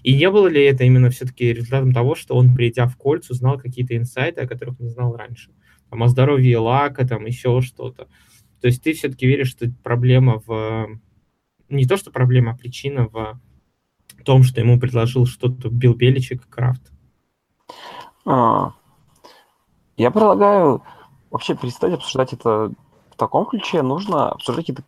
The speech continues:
Speaker 2: конспирологические теории. А какая самая такая адекватная конспирологическая теория, это то, что Крафт, который, понятное дело,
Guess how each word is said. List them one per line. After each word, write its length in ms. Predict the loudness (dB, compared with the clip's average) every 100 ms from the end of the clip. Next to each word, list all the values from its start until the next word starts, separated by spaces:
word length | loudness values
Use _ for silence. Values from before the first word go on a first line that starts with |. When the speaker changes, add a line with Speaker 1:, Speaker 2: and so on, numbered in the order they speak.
| -8
Speaker 2:
конспирологические 840 | -8 -4 -2 0 -2 -8 -8 -8
теории. 560 | -4 -2 -2 -4 -12 -18 _ _ _ _
А 120 | -8 -6
какая 420 | -6 -4 -2 -2
самая 380 | -2 0 0 -2
такая 520 | -6 -4 0 2 0
адекватная 560 | -4 -2 -2 -2 -6 -8
конспирологическая 800 | -10 -6 -2 -2 -2 -6 -8 -8
теория, 280 | -4 -2 -4
это 160 | -8
то, 200 | -6 -6
что 440 | -4 -4 -2 -2 -4 _ _ _ _ _
Крафт, 440 | 0 2 0 -2
который, 520 | -6 -2 -2 -2 -6 -10
понятное 340 | -10 -10 -10
дело, 320 | -10 -8 -8